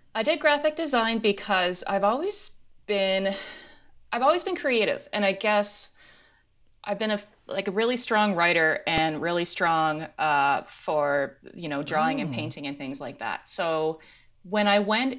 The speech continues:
Speaker 1: into graphic design, I was trying to look for a tangible, uh, career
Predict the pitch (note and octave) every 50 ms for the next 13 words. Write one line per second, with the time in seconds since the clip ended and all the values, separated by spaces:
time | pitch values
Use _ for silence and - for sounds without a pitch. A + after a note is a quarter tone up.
0 | - - G#3+ G#3+ G#3 - A3 - G3 F#3 F3+ F#3 G3+ G3 - F#3 F3 E3+ F3 D#3+
1 | D#3+ D#3 D#3 - - E3+ E3+ D#3 E3+ - - - - F#3+ G3 G#3+ B3 C4 C4 D4
2 | A3 F3 G#3+ G#3+ - - - - F3+ D#3 D3+ D3 C#3+ C#3+ - - D#3 D3 D3 -
3 | - - - - F3+ F3+ F3 F3+ F#3 - F#3 - F3+ F3 E3+ E3 E3 E3 - -
4 | - - - - - - - - - - F3 E3 D#3 D#3 - - G3 E3+ F3+ G3
5 | G3+ F#3 D#3 C#3+ C#3+ C#3+ C#3+ -